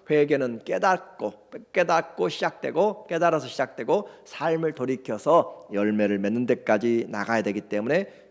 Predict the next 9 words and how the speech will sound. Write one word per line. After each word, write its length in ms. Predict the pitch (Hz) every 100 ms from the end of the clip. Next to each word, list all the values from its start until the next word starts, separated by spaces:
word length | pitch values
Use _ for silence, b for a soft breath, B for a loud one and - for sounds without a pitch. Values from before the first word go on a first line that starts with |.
| _
결코 680 | 117 127 - 202 208 - -
회개는 400 | 160 139 127 143
쉽지 380 | 156 190 - -
않다라고 540 | 107 104 127 113 117
했습니다. 460 | 117 - 104 101 95 b b b
삼 340 | - 147 131
절에 260 | 127 131 131
보니까 800 | 113 110 104 110 113 101 - - _ _ _ _ _ B B B B B
"내가 760 | - 117 135 127 110 - -